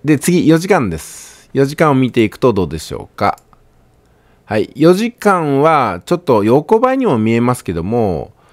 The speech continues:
まあ、シビアに見ると、ここからここまで来てますんで、まあ、右肩上がりかなっていうところは見えます。えー、ただし、この辺りだけ切り取っていくと、まあ、必ずしも右肩上がりではないかなと。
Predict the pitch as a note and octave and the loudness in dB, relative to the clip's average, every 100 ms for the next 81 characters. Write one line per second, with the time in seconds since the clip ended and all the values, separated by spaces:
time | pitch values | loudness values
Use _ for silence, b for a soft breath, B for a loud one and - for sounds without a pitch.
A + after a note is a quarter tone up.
0 | b b - D#3+ C#3 - D#3 - A3+ A3 | b b -4 -2 -2 -4 -12 -6 -2 2
1 | A3 F#3 F3+ D#3 D#3 G3 F#3 - _ - | 2 4 2 2 2 4 4 2 _ -10
2 | D3 C#3+ - D3+ A2+ - G2+ A2+ A2+ F#2 | -8 -6 -2 0 0 -4 -6 -4 -2 -4
3 | - - F2+ E2+ - F#2 C#3+ E3+ G#2 - | -8 -8 -6 -6 -8 -8 -2 0 0 -6
4 | _ _ _ _ A#2 G#2 - A2+ B2+ C3 | _ _ _ _ -4 -4 -4 -2 -2 0
5 | C#3 D#3+ D3+ G2+ F2 G2+ A#2+ F2+ E2 E2+ | 0 2 0 -2 -4 -8 -8 -10 -10 -8
6 | C#2+ C#2+ B1 D2 - - _ _ b b | -8 -10 -14 -16 -18 -20 _ _ b b
7 | b - C3+ C#3+ A3 F3+ G3+ F3 - _ | b -2 0 2 2 2 0 -2 -4 _
8 | _ - - A3 C4+ A#3+ G3+ G#3 F#3 G#2+ | _ -8 -2 2 2 2 0 0 2 0
9 | - C3 C#3 A#2 G#2 F2+ - E3 C#3 E2+ | 0 -2 -2 -2 -4 -6 -4 0 2 2
10 | - - A#2+ - F#3+ A#3 C#4 C#4+ - E3 | -4 -8 -8 -4 -2 0 -2 -6 -4 0
11 | B2+ B2 A#2+ B2+ B2 B2+ A2+ E2+ E2 F#2 | 0 0 -2 -2 -2 0 -2 -4 -6 -6
12 | D#2 D#2 E2+ - | -8 -10 -10 -12